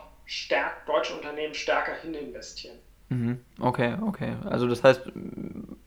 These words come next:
Speaker 2: Beziehungen stärken, Diplomatie stärken, unterstützen und Abkommen, Abkommen schließen und dadurch könnte man das dann sozusagen ein bisschen
Speaker 1: Ja.
Speaker 2: austarieren sozusagen. Okay, okay. Ja,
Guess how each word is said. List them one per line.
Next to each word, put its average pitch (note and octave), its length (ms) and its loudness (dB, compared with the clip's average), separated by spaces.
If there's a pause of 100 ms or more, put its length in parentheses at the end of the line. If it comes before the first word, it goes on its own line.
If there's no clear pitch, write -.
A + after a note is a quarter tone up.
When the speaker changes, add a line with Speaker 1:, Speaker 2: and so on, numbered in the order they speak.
(160)
Speaker 2:
Beziehungen D#3+ 500 8
stärken, C#3+ 540 6
Diplomatie C3 540 4
stärken, B2+ 720 4 (480)
unterstützen C3 540 6
und B2 120 4
Abkommen, C3 720 6
Abkommen B2+ 420 4
schließen B2+ 360 2
und A#2+ 120 2
dadurch B2 280 6
könnte B2 180 0
man A#2+ 140 2
das A#2+ 100 2
dann B2+ 100 -4
sozusagen A#2+ 480 2
ein A#2+ 120 -2
bisschen A#2+ 480 -2
Speaker 1:
Ja. D3+ 100 -4 (300)
Speaker 2:
austarieren F#3 500 -2
sozusagen. B2 420 -4 (460)
Okay, C#3 320 8
okay. B2 440 2 (340)
Ja, C#3+ 340 12